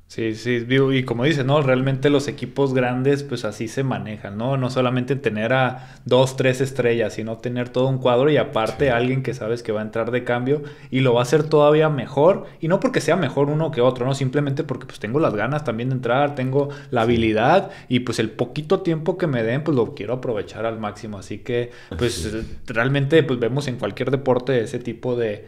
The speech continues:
Speaker 1: de equipos bien armados, ¿no? Para ser campeón,
Speaker 2: Sí.
Speaker 1: pues, necesitas todo una, ah, un equipo, un staff completo, vaya, no, no, no necesitas una estrellita nada más.
Speaker 2: Sí, y, y lo que mencionas, digo, complementándolo,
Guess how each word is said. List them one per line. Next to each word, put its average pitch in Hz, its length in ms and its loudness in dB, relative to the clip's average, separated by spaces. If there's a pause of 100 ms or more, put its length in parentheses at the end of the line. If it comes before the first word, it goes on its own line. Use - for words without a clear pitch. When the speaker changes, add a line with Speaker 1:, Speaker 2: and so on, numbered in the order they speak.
Speaker 1:
de 117 120 0
equipos 139 320 2
bien 131 180 2
armados, 123 400 2
¿no? 135 180 -2
Para 110 200 0
ser 120 180 -2
campeón, 131 320 2
Speaker 2:
Sí. 143 60 -2
Speaker 1:
pues, 131 100 -2
necesitas 107 480 -6
todo 117 280 4
una, 117 440 -2 (300)
ah, 113 280 -2
un 127 160 -2
equipo, 131 440 0
un 131 300 4
staff 131 540 -2
completo, 113 580 -4
vaya, 101 200 -2
no, 107 120 -6
no, 123 100 -2
no 123 240 -4
necesitas 123 400 -2
una 120 220 0
estrellita 110 480 -4
nada 107 240 -6
más. 98 160 -10
Speaker 2:
Sí, 85 360 -2
y, 95 380 2
y 92 220 -2
lo 92 160 0
que 90 160 -2
mencionas, 90 480 -2
digo, 90 200 -2
complementándolo, 87 1000 -4